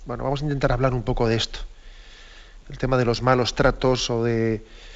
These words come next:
eh, la violencia, ¿no? Violencia física, violencia psicológica, también violencia o escándalo espiritual, ¿eh?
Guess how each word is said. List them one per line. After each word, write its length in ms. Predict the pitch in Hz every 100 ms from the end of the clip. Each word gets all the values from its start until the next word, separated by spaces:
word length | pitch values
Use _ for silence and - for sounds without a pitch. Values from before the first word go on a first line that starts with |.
| - -
eh, 320 | 123 117 113
la 400 | 117 117 113 110 113
violencia, 720 | 107 123 123 135 120 - 117
¿no? 200 | 131 135 -
Violencia 680 | 120 120 117 131 - 127 110
física, 680 | 156 139 - 127 - 139
violencia 500 | 131 120 120 117 131
psicológica, 760 | 113 117 113 131 - 127 131 - - - -
también 460 | - 117 127 127 123 - -
violencia 480 | 127 123 131 135
o 80 | 120
escándalo 580 | 120 - 123 123 120 123
espiritual, 800 | 120 - 113 113 123 123 107 95
¿eh? 100 | -